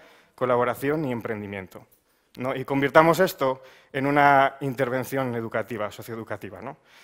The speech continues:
Entonces dijimos, bueno, las fases. Las fases os las resumo así sencillamente. Sentir, empatizar. Es algo súper contagioso. Es contagioso porque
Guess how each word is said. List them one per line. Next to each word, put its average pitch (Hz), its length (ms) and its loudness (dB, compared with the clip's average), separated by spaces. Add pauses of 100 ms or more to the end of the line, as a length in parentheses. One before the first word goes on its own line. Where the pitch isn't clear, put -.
(160)
Entonces 147 240 2
dijimos, 143 380 2
bueno, 139 320 4
las 120 200 -6
fases. 120 460 0 (240)
Las - 160 -12
fases 156 240 0
os 139 80 -6
las 143 140 4
resumo 143 300 -2
así 143 160 -2
sencillamente. 123 720 -2 (520)
Sentir, 127 480 -2 (720)
empatizar. 117 840 -4 (120)
Es 135 140 -2
algo 160 160 6
súper 156 240 0
contagioso. 147 560 0
Es - 140 -14
contagioso 165 520 2
porque 147 420 2